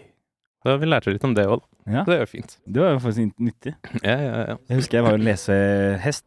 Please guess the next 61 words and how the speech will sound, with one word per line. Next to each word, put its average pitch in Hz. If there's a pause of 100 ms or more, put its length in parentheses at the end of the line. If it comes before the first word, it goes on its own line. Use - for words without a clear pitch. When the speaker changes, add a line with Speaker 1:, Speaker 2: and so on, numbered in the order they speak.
Speaker 2:
som 123
leste 110
leseløvebøker 92
da 113
jeg 104
var 104
liten. 110 (360)
Jeg 135
lærte 131
å 139
lese 113
i, 117 (180)
på, 123 (160)
i 107
barnehagen. 101 (600)
Var 98
ikke 156
jeg 139
flink? 233
Speaker 1:
Jo, 135
kjempeflink. 135
Jeg 120
tror 175
jeg 170
også 170
Speaker 2:
Faen. 147
Speaker 1:
gjorde 104
det, -
faktisk. 113
Speaker 2:
Gjorde 151
du 180
det? 302 (100)
Speaker 1:
Jeg 120
var 120
Speaker 2:
Ikke -
Speaker 1:
på 196
jævlig 170
Speaker 2:
ironisk, 170
se -
Speaker 1:
tidlig -
Speaker 2:
på 180
oss 160
nå. 165
Speaker 1:
ute. 135 (380)
Speaker 2:
Ja. 120
Speaker 1:
Mora 107
mi 117
er 104
bibliotekar, 98
vet -
du. 113 (280)
Speaker 2:
Oi. 143 (280)
Speaker 1:
Dette -
er 113
bøkene 107
i 101
Speaker 2:
Stemmer 95
Speaker 1:
kjeften 98
Speaker 2:
det. 131
Speaker 1:
min. -
Speaker 2:
Ja, 104